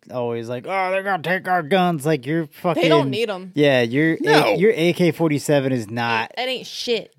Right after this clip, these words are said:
Speaker 1: gonna do anything when our government has fucking weapons that can f-, melt our brains.
Speaker 2: They probably got
Speaker 3: Yeah.
Speaker 2: dinosaurs, too. We just don't know.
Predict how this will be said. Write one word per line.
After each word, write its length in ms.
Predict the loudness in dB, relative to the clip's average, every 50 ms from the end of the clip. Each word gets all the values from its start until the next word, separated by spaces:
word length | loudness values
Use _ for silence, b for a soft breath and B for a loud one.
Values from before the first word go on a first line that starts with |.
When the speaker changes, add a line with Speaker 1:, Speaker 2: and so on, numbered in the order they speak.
| -12 -2
Speaker 1:
gonna 320 | 0 2 2 2 0 -2
do 200 | -4 -4 -6 -4 -4
anything 500 | -4 -6 -6 -6 -6 -6 -6 -6 -6 -6
when 420 | -6 -6 -6 -6 -6 -8 -10 -12 -10
our 160 | -10 -10 -8
government 420 | -4 -4 -4 -4 -4 -6 -10 -8 -6
has 220 | -6 -6 -6 -8
fucking 500 | -6 -4 -4 -4 -2 -4 -6 -6 -6 -10 B B B B B B B B B
weapons 600 | -8 -2 2 2 2 2 2 0 0 0 -2 -2
that 180 | -2 -2 -2 -2
can 100 | -6 -16
f-, 300 | -16 -18 -20 -20 -20 _ -10
melt 560 | -8 -6 -4 -2 -2 -2 -2 -4 -4 -8 -10
our 80 | -10
brains. 420 | -10 -10 -10 -12 -12 -12 -14 -16 -14
Speaker 2:
They 60 | -10
probably 180 | -6 -6 -4 -2
got 160 | -2 0 2
Speaker 3:
Yeah. 60 | 4
Speaker 2:
dinosaurs, 440 | 4 6 6 4 4 4 2 0 -2 -2
too. 160 | -4 -4 -2
We 120 | -4 -4
just 80 | -6 -6
don't 120 | -6 -4
know. 200 | -4 -6 -8 -10